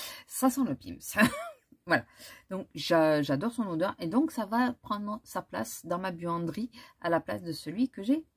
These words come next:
fini. J'ai sur la même lancée, en sachant que j'ai un petit problème avec Yves Rocher, c'est que le, leur gel douche,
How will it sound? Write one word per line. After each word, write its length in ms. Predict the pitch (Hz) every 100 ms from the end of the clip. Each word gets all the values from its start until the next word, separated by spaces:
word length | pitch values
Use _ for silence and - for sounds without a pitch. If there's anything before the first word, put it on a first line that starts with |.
| _ _
fini. 440 | _ - 285 285 135 _ _ _ _ _ - - - - _
J'ai 380 | 170 233 320 285
sur 240 | - 247
la 140 | 240 240
même 360 | 247 262 262 254 _ _ _ _ _ -
lancée, 720 | 202 220 262 240 - 160 143 _ _ _ _ _
en 80 | -
sachant 400 | 175 262 285 302
que 220 | - 269
j'ai 80 | 220
un 100 | 196
petit 140 | 190 285
problème 280 | 247 226
avec 220 | 202 160 -
Yves 120 | 151
Rocher, 260 | 156 240
c'est 160 | 247 208
que 280 | - 170 170
le, 840 | 165 156 156 156 151 147 139 120 117
leur 180 | 143 143
gel 220 | 165 180
douche, 400 | 214 320 - -